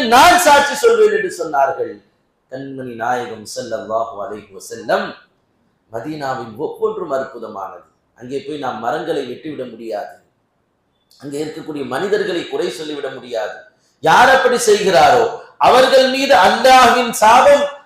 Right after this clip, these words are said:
மலக்குமார்களின் சாபமும் இறங்கும் என்பதாக பெருமானார் ஸல்லல்லாஹு அலைஹி வஸல்லம் சொல்கிறார்கள். எனவே அந்த புனிதமிக்க மக்காவிலிருந்து மதீனாவை நோக்கி செல்லும் பொழுது ஹாஜிகள் தங்களுடைய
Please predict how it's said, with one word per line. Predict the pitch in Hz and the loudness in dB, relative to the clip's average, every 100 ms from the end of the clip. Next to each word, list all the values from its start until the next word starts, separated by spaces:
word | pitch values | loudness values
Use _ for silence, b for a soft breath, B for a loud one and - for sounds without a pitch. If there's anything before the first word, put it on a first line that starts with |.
| - | -2
மலக்குமார்களின் | 170 240 254 277 277 262 262 254 247 214 | 2 4 4 4 6 6 6 4 2 2
சாபமும் | 220 233 277 269 269 233 | 6 6 6 4 0 0
இறங்கும் | 240 294 285 277 | 4 4 4 2
என்பதாக | 262 240 226 220 214 | 0 2 4 4 4
பெருமானார் | 202 190 190 185 175 - | 0 -2 0 0 0 -2
ஸல்லல்லாஹு | 156 156 151 143 | -8 -8 0 2
அலைஹி | 143 135 | 2 -4
வஸல்லம் | - 143 151 | -16 -20 -20
சொல்கிறார்கள். | 127 110 113 101 98 - _ _ _ _ _ _ | -20 -18 -12 -10 -12 -18 _ _ _ _ _ _
எனவே | 123 156 | -14 -10
அந்த | 139 123 | -8 -10
புனிதமிக்க | - 139 147 147 135 - 113 - - _ _ _ _ | -10 -12 -10 -10 -10 -10 -8 -10 -16 _ _ _ _
மக்காவிலிருந்து | 113 - - 185 165 156 156 147 | -6 -6 -2 -2 -2 -4 -6 -8
மதீனாவை | 156 143 165 160 147 139 | -8 -8 -4 -4 -4 -6
நோக்கி | 139 127 | -10 -12
செல்லும் | 120 127 139 127 | -16 -14 -14 -14
பொழுது | 117 104 | -16 -14
ஹாஜிகள் | 110 127 - 113 107 87 _ _ _ _ _ _ _ _ _ | -8 -6 -8 -12 -16 -18 _ _ _ _ _ _ _ _ _
தங்களுடைய | 113 120 123 110 110 104 | -14 -12 -10 -10 -12 -10